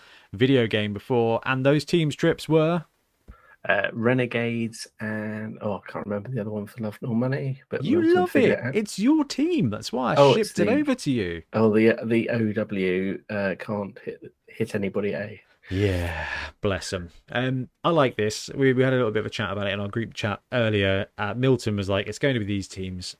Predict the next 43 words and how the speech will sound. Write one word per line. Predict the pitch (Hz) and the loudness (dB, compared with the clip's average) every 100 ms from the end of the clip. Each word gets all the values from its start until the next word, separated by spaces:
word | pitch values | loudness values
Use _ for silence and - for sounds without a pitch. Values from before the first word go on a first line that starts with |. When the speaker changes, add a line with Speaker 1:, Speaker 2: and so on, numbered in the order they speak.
| _ | _
Speaker 1:
and | 110 101 98 98 - | -6 -6 -8 -10 -8
immediately | 120 120 117 117 101 95 | -2 0 2 2 0 -4
I | |
think | 101 104 - | -4 -8 -4
Saxby | 113 - 101 | -6 -4 -6
was | 95 104 | -4 -2
like, | 101 - - | -2 -2 -6
"They're | 117 | -6
the | 131 | -4
same | - 202 147 | 0 0 0
sprites," | - 165 123 - - - - | -2 0 -2 -4 -12 -10 -4
and | 135 | -2
it | 147 | 0
makes | 156 139 117 143 | 2 2 2 -2
a | |
lot | 127 117 | 0 0
of | 113 | 0
sense | 113 98 - - | -2 -4 -8 -8
that | 87 | -4
they | 107 107 | 0 0
would | |
include | 113 - 131 110 | -2 -2 -2 -2
these | 110 104 | -6 -6
two | - 107 | -6 -6
teams | - 107 98 98 | -4 -4 -4 -6
because | 104 - 101 95 - - _ - | -10 -6 -4 -4 -8 -14 _ -6
they | 117 87 | -4 0
<laughs> | |
are, | 127 101 - | 0 0 -2
they, | 117 - | -6 -4
they've | 117 - | -6 -2
got | 131 - | -4 -2
the | 113 | -2
assets | 104 - - - | -4 -8 -10 -4
already. | 104 110 90 80 - - - - _ - | -2 -2 -2 -6 -10 -20 -20 -20 _ 0
But | 120 113 - _ - | 0 0 -6 _ -4
I, | 131 156 170 | 0 2 0
for | - 147 | 0 0
one, | 135 110 92 95 - - | 0 0 0 -4 -10 -10
am | 113 104 92 _ - | -8 -8 -12 _ -12
abs-, | 143 - - - - | -12 -12 -16 -12 -4
even | 185 | -2
if, | 190 | 0